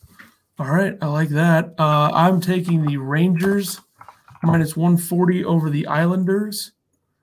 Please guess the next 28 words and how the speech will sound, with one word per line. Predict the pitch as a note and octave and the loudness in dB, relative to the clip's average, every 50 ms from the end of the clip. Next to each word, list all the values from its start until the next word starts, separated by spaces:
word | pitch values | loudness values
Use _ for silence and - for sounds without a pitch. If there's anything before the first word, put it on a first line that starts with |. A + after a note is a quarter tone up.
| _ _ _ _ _ _ _ _ _ _ | _ _ _ _ _ _ _ _ _ _
And | D3 D3+ D#3 | -8 -4 -4
then | D#3 D#3+ | -2 0
I'm | D#3+ D#3+ D#3+ D#3 D3+ C#3 D3 | 0 0 0 -2 -4 -6 -6
taking | - E3 D#3+ D#3 D#3+ D#3+ D#3 D3+ C#3+ C3+ | -4 -4 -4 -4 -4 -4 -2 -2 -4 -4
the, | C#3 C3+ C3 C3 C3 B2+ | -6 -10 -10 -10 -10 -10
um, | B2 B2 A#2+ A#2+ A#2 A#2 A2+ A2+ A2 G#2+ - _ _ _ _ _ _ _ _ _ _ _ _ _ _ _ _ _ _ _ _ _ _ _ _ _ _ _ _ _ _ _ _ - - - _ _ _ _ _ _ _ _ _ | -10 -10 -10 -10 -10 -10 -10 -12 -12 -14 -18 _ _ _ _ _ _ _ _ _ _ _ _ _ _ _ _ _ _ _ _ _ _ _ _ _ _ _ _ _ _ _ _ -20 -20 -20 _ _ _ _ _ _ _ _ _
the | E3 | -4
Red | C#3 C#3+ D3+ D#3+ | -2 0 0 2
Wings | D#3 D#3+ D#3+ D#3+ D#3+ D#3+ D3+ D3+ - - - _ _ _ _ _ _ _ _ | 2 2 2 2 2 2 0 -2 -8 -10 -14 _ _ _ _ _ _ _ _
plus | - E3+ E3+ E3+ - | -6 -4 -4 -2 -2
one | F3 E3+ D3+ | -2 -2 -2
sixty-five | - F3 E3 E3+ E3 D3+ D3 E3 D#3 D#3 D3+ D3 | 0 -4 -4 -4 -6 -4 -2 -2 -2 -2 -2 -4
at | C#3 C#3 | -6 -8
the | - - | -10 -14
Canucks. | - - D3+ D3 D#3 E3+ E3+ E3+ - - - - - _ _ _ _ _ _ _ _ _ _ _ _ _ _ _ _ _ _ _ _ _ _ _ _ | -10 -8 -4 -4 -4 -4 -4 -8 -10 -12 -12 -14 -16 _ _ _ _ _ _ _ _ _ _ _ _ _ _ _ _ _ _ _ _ _ _ _ _
And | D#3+ D#3 D#3 | 0 0 2
then | D#3 | 2
N | D#3 E3 F3+ F3 | 2 2 2 4
B | D#3+ E3+ E3 E3 | 4 4 4 4
A | E3 | 2
tonight, | D#3+ E3 E3 E3 E3+ E3 - | 0 0 0 0 0 0 -2
Warriors | E3 D#3 E3 F3 F3 F3 F3 D#3+ D3 | -2 0 2 2 4 4 4 2 2
minus | D3+ D#3 E3 E3 D#3 D3 - | 0 0 2 0 0 -2 -6
two | - - - G3+ F#3+ F#3 F#3+ F#3 | -10 -8 -6 -4 -4 -2 -2 -2
home | D3 D#3 F3 F3 E3+ | -2 -2 0 0 0
against | E3 D#3 D3+ - | 0 -2 -4 -8
the | D#3+ | -10
Celtics. | - - - F#3 F3+ F3 F3 F3+ F3+ F3 F3 - - - | -10 -6 -4 -4 -4 -4 -4 -6 -6 -6 -8 -10 -12 -12